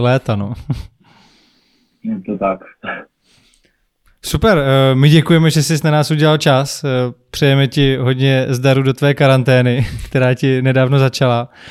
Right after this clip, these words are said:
Speaker 1: Ať to přežiješ v pohodě, ať to zvládneš. Vám děkujeme, že jste poslouchali, že jste nás sledovali. Pokud se vám to líbí a chcete slyšet další, určitě dejte odběr. Pokud se vám to extrémně líbí, patreon tečka com u kulatého stolu,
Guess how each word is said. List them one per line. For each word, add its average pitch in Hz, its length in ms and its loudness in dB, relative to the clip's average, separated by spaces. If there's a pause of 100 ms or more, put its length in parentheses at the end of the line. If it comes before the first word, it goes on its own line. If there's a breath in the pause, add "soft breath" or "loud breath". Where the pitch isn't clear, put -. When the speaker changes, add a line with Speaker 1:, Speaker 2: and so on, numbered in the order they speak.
(420 loud breath)
Speaker 1:
Ať 120 120 -4
to 139 100 0
přežiješ 127 560 -2
v - 60 -20
pohodě, 123 420 0
ať 123 100 -4
to 143 80 -2
zvládneš. 123 640 -2 (420 soft breath)
Vám 127 200 0
děkujeme, 143 460 -2
že 131 120 -6
jste 113 460 -10
poslouchali, 147 520 -4
že 131 80 -6
jste - 140 -8
nás 123 180 -4
sledovali. 131 680 -4 (300 loud breath)
Pokud - 240 -8
se - 80 -8
vám 120 180 -2
to 120 100 -6
líbí 123 340 -4
a - 20 -6
chcete 120 260 -6
slyšet 117 280 -6
další, 113 320 -4
určitě 117 320 -6
dejte 110 220 -2
odběr. 120 420 0 (220 loud breath)
Pokud 113 220 -8
se - 80 -8
vám 110 120 -4
to - 160 -12
extrémně 135 560 0
líbí, 113 480 -2 (420 loud breath)
patreon 123 500 0
tečka 120 320 -6
com 117 420 -2
u 131 100 -10
kulatého 123 480 -2
stolu, 120 420 -2